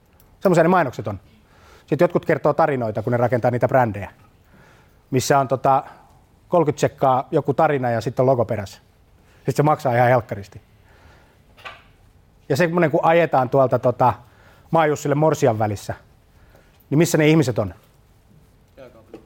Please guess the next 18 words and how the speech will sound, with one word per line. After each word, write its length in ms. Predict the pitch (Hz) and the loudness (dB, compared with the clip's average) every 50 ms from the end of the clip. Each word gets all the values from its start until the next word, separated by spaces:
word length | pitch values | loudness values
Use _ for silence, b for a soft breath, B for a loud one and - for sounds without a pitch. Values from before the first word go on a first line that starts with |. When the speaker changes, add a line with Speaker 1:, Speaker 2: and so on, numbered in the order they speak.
| _ - | _ 0
Speaker 1:
Jääkaapilla. 500 | 156 151 139 - 117 107 - 107 101 - - _ _ _ _ _ _ _ _ _ _ _ _ _ _ _ _ _ _ - | 2 2 2 0 -4 -6 -6 -10 -12 -12 -16 _ _ _ _ _ _ _ _ _ _ _ _ _ _ _ _ _ _ -6
Eihän 80 | 151 147 | -4 0
se 60 | 151 | 2
ole 60 | 170 | 2
mitään 160 | 175 170 160 156 | 2 4 4 4
järkeä. 280 | 151 143 - - - - _ _ _ _ _ _ _ _ _ _ _ _ _ _ _ _ _ _ _ _ _ _ _ _ _ _ _ _ _ B B B B B B B B B B B B B B B B B B | 4 2 0 -4 -12 -14 _ _ _ _ _ _ _ _ _ _ _ _ _ _ _ _ _ _ _ _ _ _ _ _ _ _ _ _ _ B B B B B B B B B B B B B B B B B B
Näin 160 | 190 190 160 | 0 2 2
se 100 | 156 151 | 2 2
vaan 180 | 180 196 180 156 | 2 2 2 2
se 120 | 175 - - - - _ _ _ _ _ _ _ _ - | 0 -2 -2 -6 -20 _ _ _ _ _ _ _ _ 0
looginen 360 | 202 202 175 151 160 156 165 | 2 2 2 2 0 2 4
ajattelu 360 | 175 180 151 - - 165 151 | 4 4 4 2 -2 -4 -4
sitten 240 | 143 156 - - - | -6 -6 -10 -6 -2
toimii, 380 | - 190 180 165 151 143 127 | 2 2 2 2 0 -2 -4
kun 100 | 123 131 | -4 -2
tehdään 320 | 123 165 160 147 143 131 131 | 0 2 2 2 2 0 -2
niitä 160 | 131 127 143 | -4 -4 -2
budjetteja. 440 | 208 240 185 147 - - - 92 | 0 2 2 2 0 -2 -8 -20